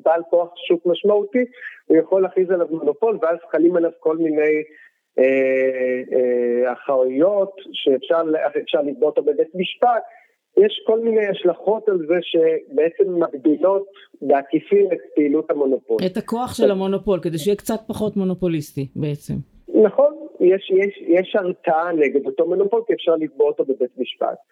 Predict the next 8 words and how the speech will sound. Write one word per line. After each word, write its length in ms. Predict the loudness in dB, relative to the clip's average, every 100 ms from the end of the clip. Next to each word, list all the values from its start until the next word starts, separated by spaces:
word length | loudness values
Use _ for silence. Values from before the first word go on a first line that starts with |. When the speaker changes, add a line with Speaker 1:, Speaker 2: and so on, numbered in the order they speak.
| _ -6
Speaker 2:
אוקיי. 100 | -2
Speaker 1:
עכשיו, 180 | 0 0 -4 -14 _ _ _ _ -2
ניתן 440 | -2 2 2 2 -2 -6 -6
לשאול 520 | -2 -2 0 2 4 4
רק 200 | 0 2
האם 260 | 2 2 0
זה 60 | 0
במקרה 800 | 2 0 -2 -6 -4 0 2